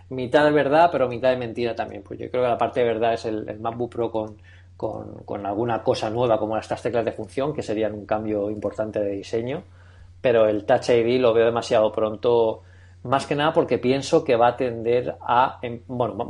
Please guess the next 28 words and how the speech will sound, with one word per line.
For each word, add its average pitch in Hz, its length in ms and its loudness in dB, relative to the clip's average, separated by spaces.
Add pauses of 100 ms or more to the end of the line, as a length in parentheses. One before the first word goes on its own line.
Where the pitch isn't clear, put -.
(140)
va-, - 40 -8
vamos, 143 320 2
va-, 143 240 0
vamos 170 200 0
a - 20 -4
empezar 165 260 2
a 139 60 4
ver 151 140 2
la 139 100 2
muerte 135 320 0
del 127 100 4
Touch 120 200 -2
I 123 100 2
D 117 140 0
en 123 60 -4
los 117 100 -4
dispositivos 110 500 -4
como 110 160 -6
en 110 60 -6
los 104 100 -8
teléfonos, 139 500 -6 (280)
si - 160 0
Apple 127 200 2
quiere 127 260 0
renovar 117 420 0
el 107 100 0
iPhone 123 400 -2
como, 107 420 -8